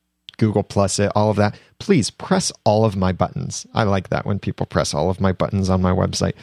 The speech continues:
So please go over there to the audacity to podcast dot com slash seventy. And if you're not already subscribed to the show,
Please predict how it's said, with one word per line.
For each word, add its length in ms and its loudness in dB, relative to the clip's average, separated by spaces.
So 100 0
please 320 2
go 160 4
over 140 2
there 220 4
to 320 2
the 200 0
audacity 540 2
to 80 -16
podcast 640 0
dot 260 2
com 460 0
slash 720 -2
seventy. 680 0
And 100 6
if 140 0
you're 100 4
not 220 2
already 460 4
subscribed 540 0
to 80 2
the 100 4
show, 380 4